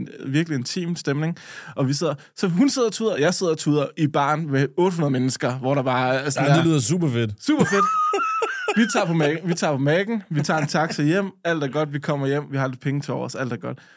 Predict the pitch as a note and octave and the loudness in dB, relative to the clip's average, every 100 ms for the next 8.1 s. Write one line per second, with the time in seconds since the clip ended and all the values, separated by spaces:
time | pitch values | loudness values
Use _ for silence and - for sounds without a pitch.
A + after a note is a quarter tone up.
0 | _ _ _ F3 A3 A3+ F#3 D#3+ D#3 D3 | _ _ _ -2 0 -2 -2 -2 -2 0
1 | C#3+ F3 - F#3 E3 C#3+ C3+ C3+ D3+ F#3+ | 0 -2 -4 -4 -4 -4 -2 0 -2 -2
2 | F3 F3 E3+ F3+ - F3 B2+ A#2+ - B2+ | -4 -4 -4 -6 -4 -2 -2 -4 -4 -4
3 | A#2+ D3 D3+ D#3 D#3 D3+ A2+ C3+ C3+ C#3 | -2 -2 -2 -6 -6 -6 -6 -4 -4 -2
4 | C3 C3+ C3+ C3 C#3+ D#3+ - C#3 - D3+ | -2 -2 -4 -2 -2 -2 -4 -10 -8 -8
5 | D3+ - _ - D3+ D3+ - A#2+ B2+ - | -10 -16 _ -4 -2 -2 -4 -4 -4 -4
6 | B2+ C3 B2+ C3 _ - - B2+ - C#3 | -4 -2 -4 -6 _ -20 -6 -6 -6 -14
7 | - - - D#3 - _ - A#2 - F#2 | -10 -10 -8 -10 -12 _ -10 -4 -4 -4